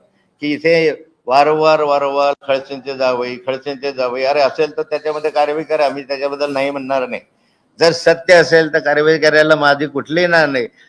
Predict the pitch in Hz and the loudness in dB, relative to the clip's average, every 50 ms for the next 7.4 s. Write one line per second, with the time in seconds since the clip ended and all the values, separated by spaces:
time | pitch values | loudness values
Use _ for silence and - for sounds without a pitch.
0 | _ _ - 156 165 143 139 143 127 - 175 175 180 170 175 165 170 170 175 170 | _ _ 0 0 0 2 2 0 0 2 2 2 2 2 0 -2 -4 -4 -4 -2
1 | 175 165 180 175 175 170 175 170 165 147 151 156 156 156 160 - 156 156 156 151 | 0 0 0 0 0 -2 -4 -6 -6 -4 -2 -2 -2 -2 -4 -4 -6 -6 -6 -6
2 | 147 135 147 143 135 127 139 127 139 139 135 127 139 131 123 139 143 131 127 123 | -8 -8 -6 -6 -6 -6 -8 -8 -8 -8 -8 -6 -8 -8 -8 -8 -8 -6 -6 -8
3 | 120 120 123 127 120 117 110 - 117 131 139 135 135 _ _ _ _ _ _ _ | -8 -8 -8 -6 -6 -6 -6 -6 -6 -8 -10 -10 -14 _ _ _ _ _ _ _
4 | - 127 139 151 143 - 147 123 123 - 131 139 139 147 151 147 143 135 135 143 | -6 -6 -4 -6 -4 -4 -4 -4 -4 -4 -4 -4 -4 -2 -2 -2 -2 -4 -4 -6
5 | 139 127 123 - 131 127 123 123 123 120 123 117 127 123 117 113 123 135 131 127 | -8 -8 -6 -4 -2 -2 -2 -2 -4 -6 -4 -2 -2 -2 -2 -2 -4 -6 -8 -8
6 | - - 127 131 135 117 143 143 160 165 160 147 - 139 131 127 120 117 113 110 | -8 -8 -8 -6 -4 -2 -4 -2 0 0 0 0 0 0 0 0 0 -2 -4 -6
7 | 110 104 107 104 104 101 117 123 | -6 -4 -4 -6 -6 -6 -8 -8